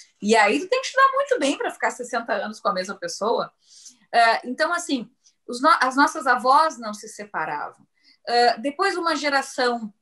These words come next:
que talvez hoje esteja com sessenta, setenta, começa a iniciar, sessenta, né? Começam a ser as primeiras mulheres a, a, a buscar a separação. Se tu fores observar, as pessoas que estiverem nos ouvindo,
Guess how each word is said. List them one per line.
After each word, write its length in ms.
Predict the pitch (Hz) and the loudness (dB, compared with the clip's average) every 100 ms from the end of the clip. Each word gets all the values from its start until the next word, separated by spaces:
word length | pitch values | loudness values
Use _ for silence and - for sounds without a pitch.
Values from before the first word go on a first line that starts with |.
| _ _ _ _ - - | _ _ _ _ -18 -2
que 60 | |
talvez 380 | 233 214 220 220 | 0 4 4 4
hoje 200 | 220 214 | 2 0
esteja 360 | - 220 208 208 | -2 -2 0 -2
com 120 | 202 | -8
sessenta, 640 | - 165 - 254 233 220 | -6 -6 0 2 2 0
setenta, 600 | 180 160 - 214 254 254 | -4 -6 -2 0 0 0
começa 540 | - 269 262 302 - 285 | 0 2 4 4 2 0
a 20 | |
iniciar, 760 | 247 247 - 226 202 214 - _ _ _ _ | 0 -2 -2 2 4 4 0 _ _ _ _
sessenta, 680 | - 285 - 320 302 294 156 | -6 -6 -2 0 2 0 -2
né? 340 | 165 202 - _ _ _ - | 2 2 0 _ _ _ -10
Começam 360 | 202 262 262 | 0 2 2
a 20 | 285 | 0
ser 100 | 277 | 0
as 120 | 262 | -2
primeiras 420 | 254 247 277 226 | -2 2 2 0
mulheres 460 | 240 220 214 208 208 | -2 0 2 2 -2
a, 60 | 190 | -2
a, 440 | 202 180 - 185 | 0 -2 -2 -6
a 40 | 185 | -6
buscar 320 | 196 - 175 | -6 -4 -4
a 40 | |
separação. 640 | 185 185 175 196 - - - - - | -6 -4 -4 -2 -6 -10 -12 -20 -14
Se 140 | - 240 | -8 0
tu 140 | 403 | 2
fores 280 | 403 392 320 | 4 4 4
observar, 840 | 262 - 233 214 190 208 202 - _ | 2 0 0 2 4 4 2 -2 _
as 80 | - | -18
pessoas 300 | 185 180 208 | -12 -10 -10
que 60 | - | -10
estiverem 380 | 208 196 190 202 | -8 0 0 0
nos 160 | 185 185 | -4 -2
ouvindo, 580 | 165 165 196 208 170 | -2 -2 -2 -2 -4